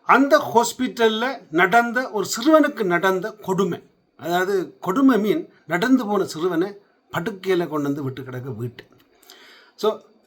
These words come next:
இந்த ஃபோட்டோ அதுதான், அந்த சிறுவன்ட ஃபோட்டோ தான். எனக்கு அந்த தாய், அந்த ப-, அந்த புள்ளை எல்லாற்ற ஊர் அட்ரஸ், ஃபோன் நம்பர் எல்லாம் என்னட்ட கிடக்குது, கிளீனா கிடக்குது. நான் வெளிவிட விரும்பல, தர, தரவும் விரும்பல. ஆனால் ஆரேன் அவருக்கு, அவர்களுக்கு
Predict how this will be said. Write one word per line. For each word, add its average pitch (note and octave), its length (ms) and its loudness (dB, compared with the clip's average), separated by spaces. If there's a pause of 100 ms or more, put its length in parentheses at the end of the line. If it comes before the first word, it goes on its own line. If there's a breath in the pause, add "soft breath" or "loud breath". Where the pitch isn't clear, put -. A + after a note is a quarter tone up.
(180)
இந்த F3 120 2
ஃபோட்டோ G#3+ 300 4
அதுதான், F#3 340 6
அந்த E3+ 240 2
சிறுவன்ட F#3 400 4
ஃபோட்டோ D3+ 240 -2
தான். F3 260 -2 (440 soft breath)
எனக்கு F#3+ 300 2
அந்த E3+ 120 0
தாய், G3 540 4
அந்த D#3+ 280 -8
ப-, F3 240 -10
அந்த E3 280 -4
புள்ளை G3 680 -6
எல்லாற்ற G3 880 0
ஊர் G3 380 -6 (140)
அட்ரஸ், F#3 440 -8
ஃபோன் F#3+ 160 -2
நம்பர் G3 280 -2
எல்லாம் F#3 400 -2
என்னட்ட D#3 420 -6
கிடக்குது, D#3+ 440 -8 (240)
கிளீனா F#3+ 280 2
கிடக்குது. C#3 460 -6
நான் C#3+ 260 -6
வெளிவிட E3+ 300 2
விரும்பல, E3 480 -4
தர, D3 260 -10 (260 loud breath)
தரவும் E3 420 0
விரும்பல. D#3+ 400 -2
ஆனால் G3+ 400 2 (400 soft breath)
ஆரேன் C4 440 6
அவருக்கு, G3+ 320 -2
அவர்களுக்கு F#3 560 -6